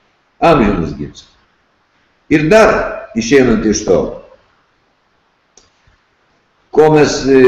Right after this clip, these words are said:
dabar arba nežinom, arba nenorim žinot, apie Tarybų Sąjungą šnekam. Juk kai įvyko revoliucija, tai tie visi, kur tą revoliuciją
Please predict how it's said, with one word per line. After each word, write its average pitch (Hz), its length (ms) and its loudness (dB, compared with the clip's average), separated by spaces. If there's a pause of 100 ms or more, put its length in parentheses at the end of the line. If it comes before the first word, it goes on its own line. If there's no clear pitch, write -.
(640)
dabar 127 320 -2
arba 113 240 0
nežinom, 156 560 -4
arba 110 320 -4
nenorim 139 480 -6
žinot, 131 400 -6 (720)
apie 113 160 -8
Tarybų 135 320 2
Sąjungą 98 320 -2
šnekam. - 320 -14 (400)
Juk 131 160 -2
kai 131 140 4 (180)
įvyko 147 320 -2 (160)
revoliucija, 120 600 -2 (1200)
tai - 160 2
tie 214 160 4
visi, 185 380 2
kur 143 180 -4
tą 143 80 -2
revoliuciją 143 480 -2